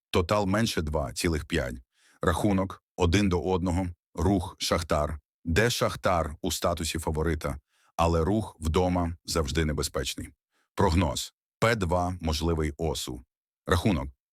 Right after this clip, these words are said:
Один два, Ліга один, Ніцца, Ф К Париж. Ніцца дуже сильна в обороні. Париж, новачок Ліги один. Прогноз. П один і Т М три. Рахунок. Один два, два нуль.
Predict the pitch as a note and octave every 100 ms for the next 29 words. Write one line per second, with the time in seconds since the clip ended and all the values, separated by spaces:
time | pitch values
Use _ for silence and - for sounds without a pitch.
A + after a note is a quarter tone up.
0 | - F#2+ E2+ A#2 G#2+ F2+ F#2 F2+ E2+ G2
1 | F2+ D#2+ D#2+ E2+ D#2 E2+ D#2+ - G2+ A#2+
2 | E2+ E2 F2 D#2 D#2+ C#2 - - _ _
3 | _ - G2+ C#3+ - F2+ G#2+ F2+ - G#2+
4 | F#2+ E2+ E2 E2 D2+ C2 B1+ _ _ _
5 | - F#2+ F2 - - F2+ E2+ D#2+ F2 D#2
6 | D#2+ D#2 C#2+ C#2 A#1+ C2 _ _ _ -
7 | F2+ G2 E2+ C2+ - _ _ - A2 B2
8 | F#2+ F2 E2+ E2+ F2 D#2+ D#2+ D2+ C#2 -
9 | D2 A#1+ C2+ _ _ _ - E2+ - D2+
10 | B1+ - _ - E2+ E2 A#2 F#2 F2 E2
11 | D#2 D2 C2+